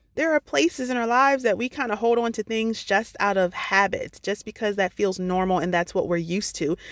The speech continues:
But really, that person, that place, that thing doesn't make you feel good, doesn't make you feel wanted, doesn't make you feel inspired.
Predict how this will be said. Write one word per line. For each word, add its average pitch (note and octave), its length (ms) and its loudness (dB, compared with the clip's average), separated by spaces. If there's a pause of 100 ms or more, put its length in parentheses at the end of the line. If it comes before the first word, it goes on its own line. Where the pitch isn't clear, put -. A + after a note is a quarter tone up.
(200)
But C#4+ 160 6
really, E4 440 0 (320)
that C4 240 2
person, C4 440 0
that A#3 180 2
place, A#3+ 300 -2
that F#3+ 240 0
thing A#3 260 -2
doesn't G#3 240 0
make G#3 220 -4
you G#3 60 -4
feel E3+ 240 -2
good, B3+ 440 2
doesn't G3+ 220 -2
make G3+ 180 -6
you - 60 -20
feel D#3 200 0
wanted, A#3 520 -2
doesn't G3+ 240 -2
make G#3 160 -4
you G#3+ 60 -12
feel F#3+ 200 0
inspired. F4 720 0